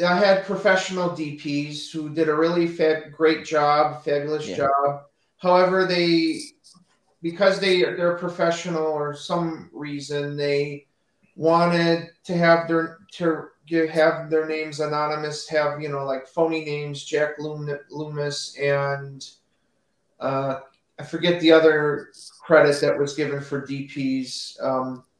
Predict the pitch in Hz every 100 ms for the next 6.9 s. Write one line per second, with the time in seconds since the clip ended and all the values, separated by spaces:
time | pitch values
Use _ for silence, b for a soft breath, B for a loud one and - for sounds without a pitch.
0 | _ 147 165 160 160 185 233 254 - -
1 | 180 - 147 143 143 143 147 147 147 147
2 | 147 143 b b b b _ - 143 143
3 | 160 156 165 170 - 220 - 180 170 208
4 | 196 196 165 170 185 170 165 170 175 147
5 | 127 135 135 147 143 135 143 139 135 127
6 | 117 120 135 139 151 156 - 131 131